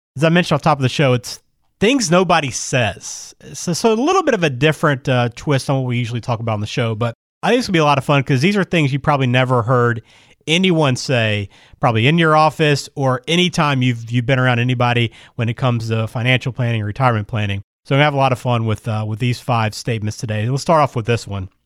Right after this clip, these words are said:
This is perfect as we close out, uh, recording right now, the end of the year, and, and people are, are thinking about contributions. But the first one is, "I really regret putting money into my Roth I R A every year." You won't hear that.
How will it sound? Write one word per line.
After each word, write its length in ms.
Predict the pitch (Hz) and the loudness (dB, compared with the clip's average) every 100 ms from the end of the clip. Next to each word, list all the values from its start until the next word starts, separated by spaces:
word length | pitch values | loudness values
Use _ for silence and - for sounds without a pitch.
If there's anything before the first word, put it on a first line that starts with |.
| _ | _
This 180 | 120 - | -8 -8
is 60 | |
perfect 480 | 127 151 135 131 107 | -4 0 0 -2 -6
as 100 | 117 | -4
we 200 | 113 107 - - - | -2 -4 -6 -20 -6
close 320 | - 127 120 | 0 2 2
out, 300 | 120 120 110 - - - | 2 0 -4 -14 -20 -8
uh, 240 | 117 110 107 | -2 -2 -2
recording 440 | 110 - 156 123 | -4 0 0 2
right 160 | 117 107 | 0 0
now, 320 | 107 107 117 147 123 | -2 -2 -6 -10 -16
the 120 | 113 | -10
end 140 | 143 139 | -6 -4
of 40 | |
the 80 | 123 | -2
year, 360 | 120 127 110 | 0 0 0
and, 140 | 107 123 | -2 -4
and 140 | 113 | -6
people 240 | 139 120 117 | -6 -6 -4
are, 180 | 110 123 | -4 -8
are 40 | |
thinking 280 | 123 131 123 | -6 -4 -4
about 260 | 110 110 113 _ _ | -2 -4 -6 _ _
contributions. 720 | - 139 - 110 117 110 107 | -2 0 0 0 -2 -2 -4
But 220 | 101 117 113 _ _ _ | -4 -4 -4 _ _ _
the 80 | - | -6
first 260 | - 180 170 | 0 0 2
one 80 | 156 | 0
is, 80 | 139 | 2
"I 60 | |
really 320 | 135 147 208 | 2 2 2
regret 580 | 214 156 127 156 135 - _ | 0 0 2 2 2 -4 _
putting 300 | - 143 127 | -4 0 2
money 260 | 123 139 131 | 2 2 2
into 120 | 123 | 0
my 220 | 117 117 | 0 0
Roth 440 | 107 117 131 143 - | 0 2 2 0 -6
I 180 | 139 139 | -4 0
R 200 | 131 123 | 0 2
A 180 | 131 120 | 0 0
every 280 | 92 - 95 | -4 -8 -12
year." 380 | - 120 92 - | -8 -6 -6 -6
You 140 | 120 143 | 0 2
won't 160 | 156 | 2
hear 140 | 139 123 | 0 0
that. 280 | 117 92 | -2 -4